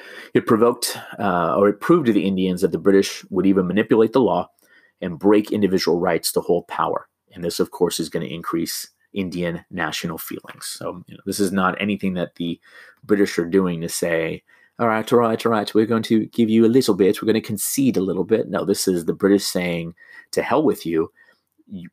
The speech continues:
we, yes, we backstabbed you. Who cares? India belongs to us, and anybody who protests, you're in jail for two years."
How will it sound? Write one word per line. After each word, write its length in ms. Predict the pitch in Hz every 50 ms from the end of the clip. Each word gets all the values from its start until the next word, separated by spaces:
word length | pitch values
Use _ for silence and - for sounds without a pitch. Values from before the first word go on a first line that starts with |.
| _ _ -
we, 340 | 98 95 90 87 85 78 _ -
yes, 260 | 117 123 127 - -
we 80 | 107 92
backstabbed 600 | 82 - 101 107 - - - - 85 85 80 87
you. 100 | 95 95
Who 160 | - - 120
cares? 600 | 113 - - 117 113 87 82 87 95 - - - _ -
India 500 | 107 113 117 110 104 95 92 87 87 -
belongs 340 | - 90 92 87 90 95 - -
to 160 | - - -
us, 240 | 95 127 143 - -
and 100 | 90 95
anybody 260 | 98 101 90 92 95
who 100 | 95 98
protests, 460 | - - 131 143 - - 95 - -
you're 120 | - 95
in 120 | 98 101 101
jail 300 | 101 131 147 - - - _
for 120 | - 87
two 160 | - - 87
years." 380 | 85 80 - - - - -